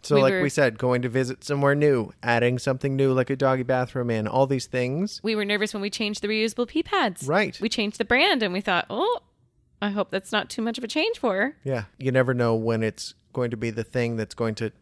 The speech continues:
Speaker 1: set them off, right? The, the different brand of pee pads are our first ones we'd been using for over a year and were great, but were getting less absorbent. We were having to change them more often. So we were concerned that maybe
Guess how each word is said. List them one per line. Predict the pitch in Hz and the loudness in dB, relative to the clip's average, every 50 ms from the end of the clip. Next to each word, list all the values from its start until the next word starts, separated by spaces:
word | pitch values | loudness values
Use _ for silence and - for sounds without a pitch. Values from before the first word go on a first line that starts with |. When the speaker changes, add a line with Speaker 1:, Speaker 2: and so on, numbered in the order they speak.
| _ _ - | _ _ -10
Speaker 1:
set | - - 127 - - | -6 -4 -4 -4 -2
them | 120 120 | -2 0
off, | 120 131 156 - - | 0 0 0 0 0
right? | 131 123 - - | -2 -2 -2 -2
The, | 117 113 - _ _ _ _ _ _ - | -6 -8 -8 _ _ _ _ _ _ -4
the | 135 123 117 | -2 -2 -2
different | 113 120 - - 147 139 - 147 120 110 | -2 -6 -4 0 0 0 0 0 -4 -2
brand | 104 131 123 120 117 120 120 | -2 0 0 0 0 0 0
of | 120 117 110 120 - _ _ _ _ _ _ | 0 0 -2 -4 -10 _ _ _ _ _ _
pee | - - 160 - | -8 -8 -6 -2
pads | 165 151 143 156 196 226 220 - - _ _ _ _ _ _ _ _ _ _ _ _ _ _ _ | -2 0 0 0 -2 -4 -6 -12 -20 _ _ _ _ _ _ _ _ _ _ _ _ _ _ _
are | - 127 117 107 - - - | -2 -2 -2 -2 -4 -6 -4
our | 123 123 110 | -2 0 0
first | - - 127 123 120 - - | 2 4 4 4 4 2 0
ones | 123 117 113 107 | -2 -2 -2 -2
we'd | 117 120 110 | -2 -4 -2
been | 117 117 120 | -2 -2 -2
using | 120 117 113 117 107 | -2 -2 -2 -4 -4
for | - 120 127 | -2 2 2
over | 123 120 98 117 113 | 2 2 2 2 2
a | 113 113 | 2 0
year | 107 107 113 113 113 113 113 - - | 0 -2 0 2 2 2 0 -2 -4
and | 117 113 107 107 104 - - - _ _ _ _ _ _ _ _ _ _ _ _ _ _ _ - | -4 -2 -2 -2 -4 -6 -12 -18 _ _ _ _ _ _ _ _ _ _ _ _ _ _ _ -10
were | 131 127 123 117 | -6 -4 -4 -4
great, | 113 135 151 151 135 123 - - | 0 0 2 2 2 0 0 -2
but | 120 113 - - | -2 -2 -2 -2
were | 117 117 110 | -2 -4 -2
getting | 107 120 113 110 110 110 | -2 -2 -2 -2 -2 -2
less | 110 110 110 - | -2 -2 -2 -4
absorbent. | - 110 107 117 117 113 113 135 143 143 - | -4 -4 -2 0 2 2 2 0 -2 -4 -6
We | 123 113 | -6 -4
were | 104 | -4
having | 107 110 104 104 104 | -2 -2 -2 -2 -4
to | 107 | -4
change | 101 - 110 107 107 107 | -4 -4 -6 -6 -6 -6
them | 113 113 | -6 -6
more | 110 107 107 107 | -4 -4 -4 -4
often. | 104 107 - 139 147 147 - _ - - - - - - - | -4 -6 -6 -8 -8 -8 -10 _ -20 -20 -20 -20 -20 -18 -12
So | - - - 135 127 117 113 110 107 107 - _ _ _ - | -8 -2 2 2 4 4 4 2 0 -2 -6 _ _ _ -6
we | 151 135 139 139 135 | 0 2 2 4 4
were | 127 127 123 | 2 0 0
concerned | - 131 120 - - 139 131 131 127 117 | -2 -4 -6 -2 0 0 2 2 2 2
that | 117 110 - 123 | 2 0 0 0
maybe | 123 120 120 113 123 117 113 110 | 0 0 0 0 0 -2 -2 -4